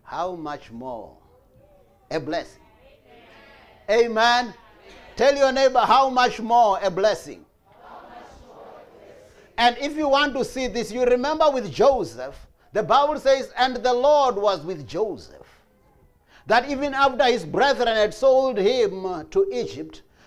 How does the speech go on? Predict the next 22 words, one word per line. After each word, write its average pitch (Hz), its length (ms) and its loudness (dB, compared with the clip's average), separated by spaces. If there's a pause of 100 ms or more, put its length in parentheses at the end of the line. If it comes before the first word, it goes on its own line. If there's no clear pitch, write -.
the 208 180 2
Lord 294 420 4
was 185 260 0
with 170 180 2
him. 139 400 -4 (500)
The 240 140 4
blessing 233 720 2
followed 240 520 2
him, 185 480 0 (280)
even 311 380 -2
when 285 160 4
he 240 140 -4
was 254 220 2
taken 269 440 0
to 214 140 0
prison, 214 580 -6 (220)
and 247 220 2
the 240 240 2
Lord 233 560 4
was 180 320 -2
with 147 260 -10
Joseph. - 720 -12